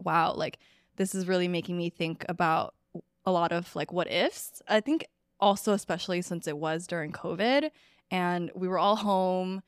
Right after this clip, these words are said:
like, we weren't living in New York like we were supposed to be. So it just really made me reflect on my life and all the things that have happened to lead me to that moment there.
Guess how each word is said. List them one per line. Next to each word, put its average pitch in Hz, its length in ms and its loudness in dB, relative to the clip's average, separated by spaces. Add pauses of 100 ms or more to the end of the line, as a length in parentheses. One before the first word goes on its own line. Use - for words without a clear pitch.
(340)
like, 170 300 -4
we 190 160 -6
weren't 190 440 -2 (220)
living 185 360 2
in 190 80 0
New 180 80 2
York 170 320 0
like 170 120 -2
we 170 120 -4
were 175 200 0
supposed 202 520 2
to 175 80 -12
be. 170 420 -2 (380)
So 180 520 0
it 190 100 -4
just 208 180 -6
really 208 180 -2
made 196 180 -2
me 185 360 -6 (800)
reflect 208 480 0
on 311 80 4
my 330 100 4
life 392 300 2
and 202 180 2
all 185 160 0
the 190 100 0
things 180 380 -2
that 180 140 0
have 175 160 0
happened 190 460 -4 (100)
to 175 440 -2
lead 170 300 -6
me 175 120 -2
to 170 120 -4
that 175 160 4
moment 165 320 -4 (100)
there. 170 400 2